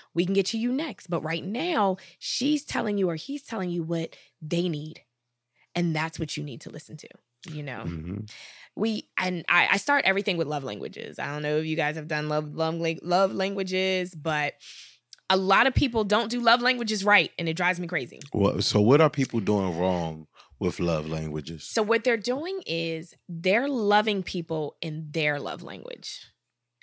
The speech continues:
Speaker 1: So if you sit there, so my love language is, I have two, I have qua-, um, quality time and physical touch. I, quality time is huge for me. Anybody who knows me knows. If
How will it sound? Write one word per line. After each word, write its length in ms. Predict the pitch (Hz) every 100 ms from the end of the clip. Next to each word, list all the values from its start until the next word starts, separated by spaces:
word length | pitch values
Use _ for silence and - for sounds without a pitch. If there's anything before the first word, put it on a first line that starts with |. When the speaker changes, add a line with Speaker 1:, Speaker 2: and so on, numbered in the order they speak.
| - - -
Speaker 1:
So 720 | - - - 185 156 147 123 - - -
if 200 | 175 160
you 220 | 175 254
sit 300 | 302 269 247
there, 640 | 208 190 180 175 170 165 165 _ _
so 160 | - 190
my 220 | 208 247
love 220 | 311 285
language 460 | 202 185 175 175 -
is, 320 | 160 160 165 -
I 80 | 175
have 120 | 180
two, 100 | -
I 40 |
have 120 | 165 -
qua-, 240 | 170 170
um, 280 | - 170 -
quality 460 | 170 - 190 220 240
time 480 | 185 165 170 90 - -
and 420 | 170 156 156 156 -
physical 320 | 160 160 143
touch. 400 | - - - - _ _ _ _ _ _
I, 260 | 165 170 - -
quality 340 | 185 196 202
time 220 | 190 160
is 100 | 151
huge 500 | - - 160 147 147
for 100 | -
me. 360 | 135 139 147 185
Anybody 380 | 202 208 180 185
who 80 | 170
knows 260 | 147 147
me 120 | 151
knows. 480 | 139 92 53 64 - - - - - - -
If 260 | 147 139